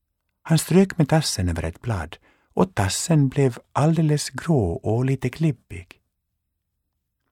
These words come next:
Bisamråttan kom ut ur huset och tassade bort till Muminpappans hängmatta. Hängmattan var också grå, men bisamråttan lade sig i den och tittade upp i de grå träden.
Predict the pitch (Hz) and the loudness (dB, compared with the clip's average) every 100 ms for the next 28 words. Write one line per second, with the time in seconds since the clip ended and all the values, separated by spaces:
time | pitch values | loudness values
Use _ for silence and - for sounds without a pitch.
0 | _ _ _ _ _ _ - 131 113 82 | _ _ _ _ _ _ 2 4 4 0
1 | 78 80 - - 80 85 - 104 98 - | -2 -6 -8 -8 -6 -4 0 2 2 0
2 | 80 - 98 - 87 87 - - - 139 | -4 -2 -2 -4 -8 -10 -14 -14 -4 -2
3 | 131 - 85 85 98 92 - - - 95 | -2 -4 -6 -4 0 -2 -4 -16 -4 2
4 | 98 85 78 80 - 90 - 107 82 73 | 2 2 -2 -6 -4 -6 -2 -4 -4 -10
5 | - - - - _ _ _ _ _ _ | -16 -20 -20 -20 _ _ _ _ _ _
6 | _ _ _ 147 190 156 120 113 107 - | _ _ _ 6 8 8 4 2 2 0
7 | - _ 143 - 190 - - 82 78 - | -12 _ 2 4 2 0 -6 -6 -6 -10
8 | 87 87 _ _ _ _ _ 131 135 117 | -10 -14 _ _ _ _ _ 6 6 6
9 | 127 131 139 120 113 - 110 117 135 98 | 2 2 2 2 -2 -2 -2 2 2 0
10 | 85 - 82 82 85 82 - 98 113 - | -4 -4 -6 -4 -2 -2 -4 -4 -4 -2
11 | 110 131 - 85 85 92 110 90 - 131 | 0 0 -2 -4 -2 0 0 -2 -2 -4
12 | 92 - 85 | -4 -12 -16